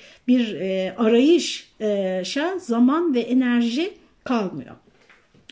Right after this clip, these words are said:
Üçüncüsü, yani kalbin, e, ilme ulaşmasına engel olan üçüncü özellik, hakikatin ö-, e, özüne odaklanamamak.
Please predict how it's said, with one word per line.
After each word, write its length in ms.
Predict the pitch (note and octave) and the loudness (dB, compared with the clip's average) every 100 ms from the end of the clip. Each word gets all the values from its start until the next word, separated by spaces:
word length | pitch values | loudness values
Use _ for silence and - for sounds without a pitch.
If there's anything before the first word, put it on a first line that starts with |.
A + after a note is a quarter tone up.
| - | -8
Üçüncüsü, 720 | D#4+ - A#4 G4 C4 C4 D#4+ G#4+ | -6 -4 -4 -4 -4 -6 -8 -6
yani 320 | A#3 A3 A3+ | -4 -4 -4
kalbin, 580 | A#3+ A#3 A#3 C#4+ F4 - - - _ | -4 -2 -2 -2 -4 -8 -20 -20 _
e, 120 | - G3+ | -8 -2
ilme 360 | B3 A#3 B3+ | 2 4 4
ulaşmasına 640 | C4 A3 G#3+ - G#3+ - C#4 | 2 -4 -6 -8 -10 -8 -6
engel 400 | A#3 A#3 A#3+ B3 | 0 0 2 0
olan 280 | G3 F#3 | -2 -6
üçüncü 380 | G3+ A#3+ B3+ B3+ | -10 -2 0 2
özellik, 640 | B3+ G#3 F#3+ E3+ A#3 F#4+ - - - - | 0 -4 -6 -6 -6 -8 -12 -20 -20 -6
hakikatin 640 | D4+ D4+ A4 G#4+ F#4+ A4 A#4+ - | -6 -4 -6 -4 -2 -2 -4 -4
ö-, 360 | C#4 - - A#3+ | -4 -4 0 2
e, 200 | A3 G#3+ | 2 2
özüne 420 | D4 D4 E4+ F#4 A4+ - | 2 2 0 -2 -4 -4
odaklanamamak. 1080 | B3+ C4+ C4 C4 B3 C4 F#3+ D#3 - - | -2 0 0 2 4 4 0 -4 -14 -20